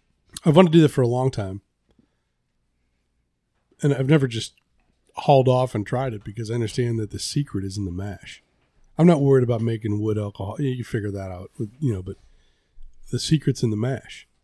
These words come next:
And I thought, "Well, oh, you know, I'll just, I'll just ask somebody that I know is making, makes moonshine, like, 'Hey, man, can I have your recipe for that?'" And then I realized, like, like, that's, people don't just share their mash recipe. <laughs>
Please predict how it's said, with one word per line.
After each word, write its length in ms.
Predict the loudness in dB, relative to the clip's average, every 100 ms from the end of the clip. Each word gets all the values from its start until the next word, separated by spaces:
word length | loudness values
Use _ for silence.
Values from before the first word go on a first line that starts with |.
| _ _ _ _ -10
And 280 | -8 -8 -6
I 120 | -6
thought, 260 | -2 -2 -2
"Well, 220 | -4 -4
oh, 140 | -4 -2
you 140 | -2
know, 120 | -2
I'll 80 | -4
just, 240 | -8 -10 -14 _ _ _ _ _ _ _ _
I'll 100 | 2 2
just 160 | 0 -4
ask 380 | 0 0 0 -2
somebody 360 | -2 0 0 -2
that 120 | -2
I 60 |
know 100 | -2 -2
is 140 | -2
making, 320 | -4 -4 -6
makes 200 | -6 -2
moonshine, 480 | 0 2 0 -2 -4
like, 200 | -8 -10
'Hey, 200 | -6 -4
man, 240 | -2 -2 -4
can 140 | -4
I 40 |
have 180 | -4 -4
your 240 | -4 -6 -6
recipe 260 | -8 -6 -8
for 120 | -10
that?'" 80 | -14 _ _ _ _
And 60 | 2
then 40 |
I 20 | 4
realized, 320 | 4 2 -2
like, 160 | -6 -10 _ _ _ _ _ _ _ _ _ _ _ _ _
like, 180 | -6 -4
that's, 340 | -4 -4 -8 -12 _ _ _ _ _ _ _ _ _ _ _ _ _ -2
people 200 | 2 4
don't 120 | 4
just 160 | 2 -4
share 300 | -2 0 0
their 120 | -2
mash 320 | -4 -6 -8
recipe. 420 | -8 -10 -4
<laughs> 20 | -4